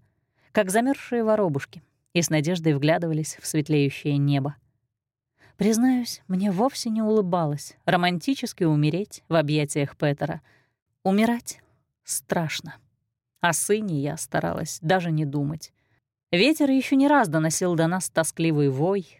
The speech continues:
который словно резонировал в позвоночнике. Но приближаться снежные волки боялись.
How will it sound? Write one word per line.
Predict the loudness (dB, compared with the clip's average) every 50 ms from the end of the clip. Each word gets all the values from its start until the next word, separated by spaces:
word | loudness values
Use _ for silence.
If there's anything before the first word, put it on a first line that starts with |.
| _ _ _ _
который | -4 -2 -2 0 -2 -2
словно | -2 0 0 0 2 2 2 2
резонировал | 2 2 2 2 2 2 2 2 2 2 0 0
в | -2 -4
позвоночнике. | -4 -2 0 0 2 2 2 0 -2 -2 -6 -10 -14 -14 -14 -14 -16 _ _ _ _ _ _ _ _ _ _ _ _
Но | 0 0 0 2
приближаться | 2 0 0 2 2 2 2 2 0 0 -2 -4 -2
снежные | 0 2 2 2 2 2 0 0 0 0
волки | -2 -4 -6 -6 -6 -8 -4
боялись. | -2 0 0 0 2 0 0 0 0 -2 -4 -8 -16